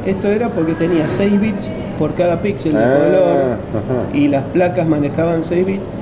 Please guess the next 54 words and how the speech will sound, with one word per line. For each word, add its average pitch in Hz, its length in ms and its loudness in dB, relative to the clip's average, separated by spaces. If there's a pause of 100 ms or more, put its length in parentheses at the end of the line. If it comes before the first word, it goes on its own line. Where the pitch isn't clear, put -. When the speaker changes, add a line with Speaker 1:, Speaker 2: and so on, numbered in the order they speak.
(340)
Speaker 1:
Después 202 400 0
yo 208 120 -2
compré 185 260 0
un 185 80 0
monitor 170 380 2
mejor, 165 400 0
que 135 80 -4
un 131 260 0
Dell, 165 240 2
que 123 120 -4
todavía 135 320 0
lo 165 100 2
tengo, 180 320 2
esos 139 240 -4
tenían 160 380 2
ocho 196 240 0
píxeles 156 440 -2
por 165 140 -2
color, 208 340 -2 (580)
y - 80 0
creo 165 240 0
que 175 100 0
hay 170 80 2
algunos 170 280 2
de 143 120 0
diez 180 220 2
píxeles 135 440 -2
por 131 180 -4
color, 135 260 0
entonces 160 320 0
eso 175 120 2
Speaker 2:
Mm. 170 40 0
Speaker 1:
te 156 120 0
deja 175 240 0
más 175 160 -2
combinaciones 160 600 0
de 143 60 -4
colores. 160 280 0 (540)
Speaker 2:
Ujú. 117 100 -2
Speaker 1:
De 170 80 2
hecho, 185 180 0
el 185 80 2
mío, 196 240 2
cuando 147 200 0
lo 147 60 -2
usaba 185 360 4
como 151 280 0
sintonizador 139 720 0
de 190 80 2
T 196 160 -2
V, 208 240 -2 (440)
uno 208 240 2
veía, 190 460 0 (120)
yo, 170 80 -4